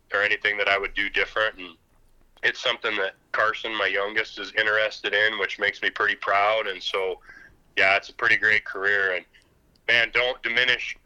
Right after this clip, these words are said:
just because you're on a small volunteer fire department. You know what? Our, uh, our volunteer departments, you know, Iowa and South Dakota, all these rural states, um,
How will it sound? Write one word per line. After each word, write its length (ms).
just 240
because 280
you're 160
on 120
a 80
small 580
volunteer 540
fire 260
department. 480
You 80
know 140
what? 260
Our, 300
uh, 180
our 160
volunteer 500
departments, 600
you 100
know, 60
Iowa 480
and 100
South 320
Dakota, 380
all 240
these 220
rural 280
states, 680
um, 460